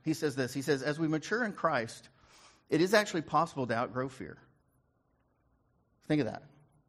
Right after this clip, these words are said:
That as you grow closer and closer to Christ, as you know the goodness of God that we just sang about,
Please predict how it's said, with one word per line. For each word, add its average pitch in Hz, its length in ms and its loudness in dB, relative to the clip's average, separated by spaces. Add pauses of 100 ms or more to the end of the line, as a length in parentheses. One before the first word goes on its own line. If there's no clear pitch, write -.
(760)
That 147 200 6 (400)
as 180 400 4
you 185 220 -2
grow 151 260 4
closer 151 480 -2
and 135 180 -2
closer 135 380 -4
to 117 100 -10
Christ, - 520 -12 (560)
as 175 260 4
you 196 120 -2
know 170 320 4
the 147 100 0
goodness 139 340 0
of 117 100 -8
God - 220 -8 (160)
that 123 140 0
we 120 80 -2
just 127 180 -6
sang 113 180 -4
about, - 280 -14